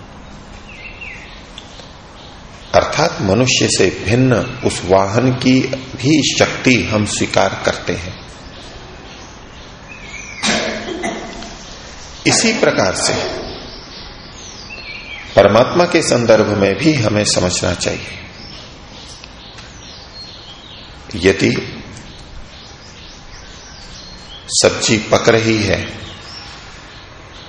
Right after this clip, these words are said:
उसमें उबाल आ रहा है और नीचे से जल और सब्जी ऊपर आ रही है, ऊपर की नीचे जा रही है, उसमें गति हो रही है, क्रिया है,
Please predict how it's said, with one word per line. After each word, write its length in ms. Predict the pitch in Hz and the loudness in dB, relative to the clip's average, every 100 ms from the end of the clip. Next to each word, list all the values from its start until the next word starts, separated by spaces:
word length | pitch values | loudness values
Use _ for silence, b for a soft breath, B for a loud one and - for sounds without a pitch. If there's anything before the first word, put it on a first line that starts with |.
| - - - - | -18 -20 -20 -4
उसमें 300 | - - 98 | -2 2 2
उबाल 460 | 104 101 101 98 98 | 4 8 8 8 4
आ 240 | - 98 | 4 6
रहा 340 | 101 98 104 95 | 6 4 0 -2
है 380 | 95 - - - - - - - - - - - - - - - - | -4 -6 -10 -14 -16 -18 -20 -20 -20 -20 -20 -20 -18 -18 -18 -18 -2
और 140 | 95 85 | 0 4
नीचे 380 | 98 107 120 | 4 4 2
से 520 | 113 - 101 - - - 78 | 4 4 4 2 -8 -8 4
जल 300 | 113 107 104 | 6 8 6
और 200 | 98 92 | 6 4
सब्जी 600 | - 92 87 - 107 90 - | 6 2 2 2 2 2 -2
ऊपर 300 | 104 - 104 | 2 6 8
आ 140 | 101 | 6
रही 260 | 101 101 101 | 4 2 4
है, 80 | |
ऊपर 340 | 98 92 - 98 | 4 2 4 4
की 180 | - 90 | 4 2
नीचे 380 | 92 87 110 | 2 2 2
जा 200 | 107 101 | 6 6
रही 240 | 98 101 98 | 4 2 2
है, 180 | 87 82 - - - | 0 -2 -10 -14 -8
उसमें 300 | 101 - 98 | -4 2 4
गति 220 | - - 120 | 6 6 4
हो 180 | 117 | 6
रही 220 | 113 117 110 | 4 4 0
है, 80 | 85 - - - - - | -2 -8 -14 -12 -10 -2
क्रिया 260 | 92 95 110 | 2 4 4
है, 200 | 120 | 2